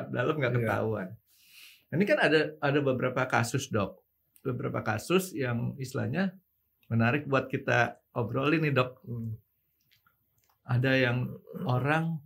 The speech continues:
Speaker 1: meninggal, mungkin kasusnya kayak saya,
Speaker 2: Hmm.
Speaker 1: nggak bisa berenang masuk ke daerah dalam.
Speaker 2: Iya.
Speaker 1: Ya kan? Atau ada kecelakaan yang isi suatnya kayak tadi saya bilang, saya diajak sama kawan saya,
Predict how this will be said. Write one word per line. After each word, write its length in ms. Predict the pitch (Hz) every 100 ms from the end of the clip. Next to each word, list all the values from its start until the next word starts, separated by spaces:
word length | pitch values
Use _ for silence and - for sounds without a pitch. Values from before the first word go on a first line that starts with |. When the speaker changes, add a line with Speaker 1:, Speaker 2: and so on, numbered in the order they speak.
| -
Speaker 1:
meninggal, 760 | 131 127 123 127 165 185 180 - _ _ _ _ _ _
mungkin 300 | 170 147 240
kasusnya 380 | 240 170 147 247
kayak 200 | 240 117
saya, 300 | 143 170 104 98 - _ _ _ _
Speaker 2:
Hmm. 240 | - 139 131
Speaker 1:
nggak 220 | 143 139
bisa 240 | 135 143
berenang 380 | 117 117 151 233
masuk 340 | 185 113 208
ke 60 | -
daerah 320 | 135 113 117
dalam. 400 | 127 165 135 113 117 -
Speaker 2:
Iya. 300 | 117 113 101 _ _ _ _ _
Speaker 1:
Ya 140 | 120
kan? 300 | 113 180 185 - _ _ _ _ _
Atau 640 | 113 107 - 208 254 - - _ _ _ _ _
ada 480 | 120 131 131 123 -
kecelakaan 920 | 143 143 127 117 113 - 180 233 - _ _ _ _ _
yang 320 | 156 151 147
isi 260 | 147 - 131
suatnya 640 | - 117 185 208 190 -
kayak 200 | 151 139
tadi 180 | 185 185
saya 160 | 143 160
bilang, 360 | 151 143 135 120 - _ _
saya 280 | - 165 139
diajak 320 | 147 135 170
sama 260 | 165 165
kawan 280 | 160 147 147
saya, 440 | 139 135 180 196